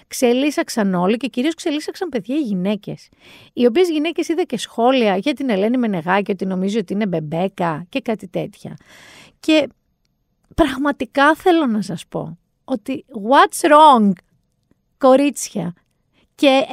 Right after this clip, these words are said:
έτυχε και είχα και μια συζήτηση με το ότι βγαίνει τώρα εννιά Δωδεκάτου το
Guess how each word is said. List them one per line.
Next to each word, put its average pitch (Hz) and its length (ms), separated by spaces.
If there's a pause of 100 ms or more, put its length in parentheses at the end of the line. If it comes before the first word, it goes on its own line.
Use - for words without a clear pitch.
(120)
έτυχε - 320
και - 140
είχα 349 160
και 339 140
μια 339 240
συζήτηση 294 600
με 254 120
το 233 80
ότι 233 160
βγαίνει 294 380
τώρα 311 200
εννιά 285 240
Δωδεκάτου 240 840 (340)
το 220 540